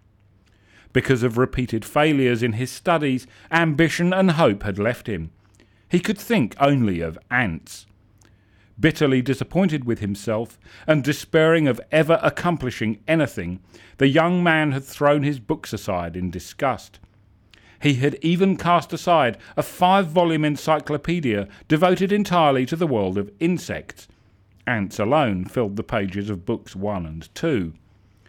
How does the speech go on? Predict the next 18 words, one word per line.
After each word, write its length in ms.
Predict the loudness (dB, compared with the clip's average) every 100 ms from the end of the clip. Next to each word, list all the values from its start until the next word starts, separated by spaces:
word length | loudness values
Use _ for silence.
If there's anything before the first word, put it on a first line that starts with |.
| _ _ _ _ -12
Put 200 | -12 -8
to 120 | -10
shame, 400 | -2 0 2 2
however, 500 | 2 2 2 2 -4 -12 -2
by 140 | 0 2
the 120 | 4
lesson 440 | 2 2 0 -4
taught 420 | 0 2 2 0
by 160 | 2 2
the 180 | 2 2
old 380 | 2 2 0 -2
woman, 500 | -2 0 0 -4 -8 -20 -6
he 160 | -4
gathered 540 | -2 0 0 2 -2 -4
his 180 | -10 -10
scattered 560 | -18 -8 -8 -6 -10
forces 500 | -8 -8 -8 -8 -14
together, 500 | -10 -4 -2 -2 -4